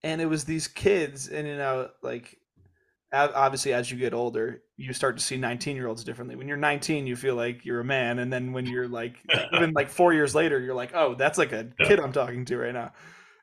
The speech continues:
Speaker 2: Yeah.
Speaker 1: And, uh, and the, and this kid was like, "Yeah, I'm going to Madagascar for two years." And I'm like,
Speaker 2: <laughs>
Speaker 1: "Oh my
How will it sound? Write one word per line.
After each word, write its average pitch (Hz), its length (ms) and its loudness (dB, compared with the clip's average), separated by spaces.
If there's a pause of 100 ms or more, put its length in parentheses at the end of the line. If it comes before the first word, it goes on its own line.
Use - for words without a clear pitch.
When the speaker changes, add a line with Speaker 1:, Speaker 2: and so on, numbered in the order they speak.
(120)
Speaker 2:
Yeah. 196 240 8
Speaker 1:
And, 156 140 0
uh, 139 260 2 (720)
and 170 300 2
the, 170 180 2 (100)
and 180 220 2
this 170 160 2
kid 277 360 0
was 170 200 6
like, 147 200 4
"Yeah, 202 200 8
I'm 143 160 2
going 160 260 2
to 151 80 0
Madagascar 156 1040 4
for 127 160 -8
two 170 380 8
years." 151 580 2
And 151 160 0
I'm 165 220 4
like, 208 280 6
Speaker 2:
<laughs> - 60 -14 (180)
Speaker 1:
"Oh 302 460 4
my 127 320 2